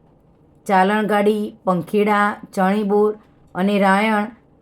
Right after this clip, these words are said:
જુગતરામ ર-, દવેના સંપાદનો છે. ગ્રામ ભજન મંડળી ઉત્તમ ભજનોનું સંપાદન છે. ઈસવીસન ઓગણીસો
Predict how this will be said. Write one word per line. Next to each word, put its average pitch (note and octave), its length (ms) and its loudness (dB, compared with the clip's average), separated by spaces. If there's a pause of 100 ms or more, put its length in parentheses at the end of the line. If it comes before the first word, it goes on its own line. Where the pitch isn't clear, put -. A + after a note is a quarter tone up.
(140)
જુગતરામ A3 640 0
ર-, F#3+ 260 -2
દવેના G#3+ 480 2
સંપાદનો F#3+ 720 0
છે. D3 280 -12 (880)
ગ્રામ G3 340 0
ભજન G3+ 320 0
મંડળી G#3+ 560 0 (360)
ઉત્તમ G#3+ 420 -2
ભજનોનું G#3 520 2
સંપાદન F#3+ 680 2
છે. C#3+ 280 -12 (760)
ઈસવીસન A3+ 580 -2 (360)
ઓગણીસો G3 500 -2